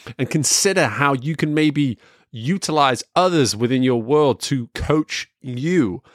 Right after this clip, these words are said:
How can you build a greater trust maybe with yourself?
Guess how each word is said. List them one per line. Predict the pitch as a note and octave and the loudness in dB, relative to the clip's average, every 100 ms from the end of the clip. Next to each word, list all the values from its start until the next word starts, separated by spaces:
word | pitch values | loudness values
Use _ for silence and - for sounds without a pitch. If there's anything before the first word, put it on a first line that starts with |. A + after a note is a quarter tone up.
| _ - | _ -6
How | C#3+ | -4
can | - F#3 | -2 -2
you | E3 | 0
build | D#3 E3+ | 0 2
a | D3 | 2
greater | D3+ C#3 | 0 0
trust | - - A3 - | -2 -2 0 2
maybe | E3 C3+ B2 | 2 2 0
with | A2+ B2+ C3+ A#2+ - | 0 2 2 -2 -10
yourself? | A#2+ B2 B2 B2+ - - - - G3 B2+ - - | -2 0 2 0 -2 -4 -2 2 2 2 -4 -16